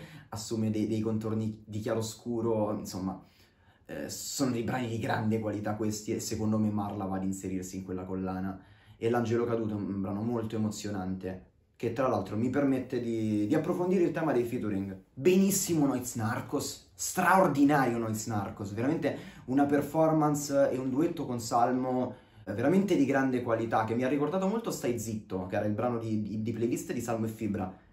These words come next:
Però credo che in, se in Stai Zitto potevamo discutere veramente <laughs> mesi e mesi su chi avesse rappato meglio e chi fosse stato più,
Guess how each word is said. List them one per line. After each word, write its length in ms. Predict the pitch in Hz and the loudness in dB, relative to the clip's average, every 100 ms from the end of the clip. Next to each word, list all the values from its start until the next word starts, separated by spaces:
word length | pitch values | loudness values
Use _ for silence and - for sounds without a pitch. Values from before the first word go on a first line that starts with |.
| - _ - | -20 _ -14
Però 160 | - | -12
credo 280 | - 110 104 | -6 -4 -2
che 80 | 104 | -2
in, 340 | 107 92 107 - - - 76 - | -4 -4 -6 -8 -16 -18 -12 -10
se 220 | - 143 | -4 2
in 120 | 160 | 2
Stai 260 | - 151 127 | 2 -2 -2
Zitto 300 | 113 - - | -2 0 0
potevamo 420 | 117 113 117 117 | 0 0 0 0
discutere 440 | 110 107 127 - 113 | -2 -4 -4 -2 0
veramente 640 | 104 107 143 117 104 - - _ _ _ - | 0 0 0 0 -2 -8 -20 _ _ _ -16
<laughs> 100 | 101 | -4
mesi 720 | 110 104 104 131 143 143 123 | -2 0 2 4 4 4 2
e 40 | |
mesi 440 | 113 127 113 110 107 | 2 2 0 0 -4
su 500 | 117 107 101 95 - | -4 -2 -2 -2 -4
chi 140 | - | -4
avesse 540 | 120 127 - 120 110 - - - - _ - | -2 -2 0 0 0 -2 -16 -20 -20 _ -8
rappato 640 | 80 127 135 - - 123 | -4 -2 -2 0 2 2
meglio 840 | 117 127 104 107 104 98 101 101 98 | 2 0 0 0 0 0 -4 -4 -4
e 160 | 107 | -6
chi 160 | 107 117 | -6 -8
fosse 220 | 117 113 | -6 -4
stato 280 | 151 131 - | -4 -4 -6
più, 600 | 127 123 117 110 104 - | -4 0 0 0 -2 -4